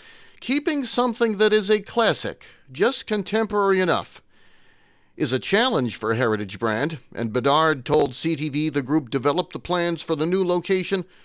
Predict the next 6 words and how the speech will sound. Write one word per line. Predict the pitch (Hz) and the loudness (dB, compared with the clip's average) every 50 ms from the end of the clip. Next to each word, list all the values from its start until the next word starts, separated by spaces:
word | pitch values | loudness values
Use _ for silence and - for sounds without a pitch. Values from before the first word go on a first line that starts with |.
| - - - | -20 -12 -4
with | 170 185 180 - | -2 -2 -2 -2
the | 202 | -6
previous | 185 - - 247 240 208 156 143 127 110 - - | -10 -6 -4 -2 -2 0 0 0 -2 -2 0 0
owner, | 123 110 98 85 71 - - - | 0 0 0 -4 -8 -12 -16 -10
Lenny | - 107 110 131 151 165 175 170 | -6 -4 -2 0 2 2 2 2
Leiter. | 139 120 117 113 104 101 73 57 | 2 2 0 0 -2 -4 -10 -12